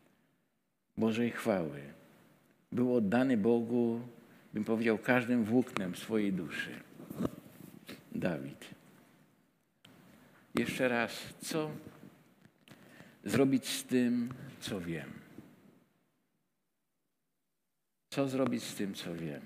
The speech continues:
Jak przejść od wiedzy do działania? Jak studujemy Biblię i te lekcje, które mieliśmy wcześniej, otrzymaliśmy jakąś naukę, mamy jakąś wiedzę. Co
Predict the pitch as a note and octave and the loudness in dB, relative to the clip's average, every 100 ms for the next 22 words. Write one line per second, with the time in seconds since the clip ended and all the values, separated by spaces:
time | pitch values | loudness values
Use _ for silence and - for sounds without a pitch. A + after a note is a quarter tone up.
0 | - - - - - _ _ _ _ _ | -16 -20 -20 -20 -20 _ _ _ _ _
1 | _ _ _ _ _ _ - C3+ C#3+ - | _ _ _ _ _ _ 2 2 2 2
2 | C#3 C3+ B2+ A#2 G2 F#2+ A2 A#2 A2+ A#2 | 4 4 2 2 0 2 4 2 2 0
3 | G#2 G#2 G#2 G2+ G#2 G2+ - - - - | 0 0 0 -2 -4 -8 -12 -16 -16 -16
4 | - - - G#2+ G2 F#2 D2 C#2 - - | -18 -18 -8 -4 -4 -4 -6 -10 -14 -16
5 | - - - _ _ _ _ _ _ _ | -20 -20 -20 _ _ _ _ _ _ _
6 | _ _ _ _ _ _ - - C3 B2+ | _ _ _ _ _ _ -12 -8 -2 4
7 | B2+ C3 A#2+ A#2 A#2 G2 G2+ G#2 A#2+ B2 | 4 4 2 4 2 2 0 2 6 6
8 | B2+ - B2 - C3 A#2+ A#2+ A#2+ B2+ - | 4 0 -4 0 2 4 4 2 -2 -2
9 | G#2+ F2 - D2 C2+ - - - - - | -4 -4 -6 -8 -12 -14 -20 -20 -20 -20
10 | _ _ _ _ - - - - - - | _ _ _ _ -12 -12 -18 -20 -16 -8
11 | A#2+ - A#2 B2 B2 - A#2+ A#2 A2+ F#2+ | -4 2 2 2 0 0 0 2 0 -2
12 | A2+ G#2+ G#2 G#2+ G#2+ A2+ G2 E2 F2 A2+ | -2 -2 -4 -4 0 0 0 -2 -6 -2
13 | A#2+ A#2 G2+ A2 G2 F2+ F2+ D2 - - | 0 0 -2 -6 -6 -4 -4 -6 -12 -8
14 | - C3+ C#3 | -2 -2 -2